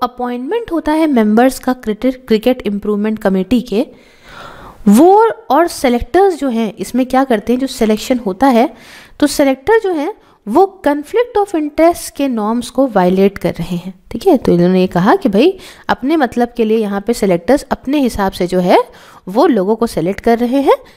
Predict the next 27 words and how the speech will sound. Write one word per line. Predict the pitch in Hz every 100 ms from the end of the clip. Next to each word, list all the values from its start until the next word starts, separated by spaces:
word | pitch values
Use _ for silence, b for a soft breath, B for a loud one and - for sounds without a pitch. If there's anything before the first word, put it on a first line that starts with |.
| b -
किसके | 247 - 311
अंदर | 302 320 302
कर | 311 302
रहे | 311
हैं? | 349
cricket | 392 214 240 233
improvement | 208 190 202 339
committee | 233 196 175 -
के | -
अंदर | 170 165 180
जो | 185
members | 180 160 170 196 403
हैं | 392
वो | 254
ऐसा | 175 -
काम | - 170 180
कर | 165
रहे | 160 165
हैं। | 170 - - - -
ठीक | 254 330
है |
ना, | 453 - - B B B B B B
तो | 226
अब | 220
जो | 269
letter | 254 233 415
लिखा | 370 - 269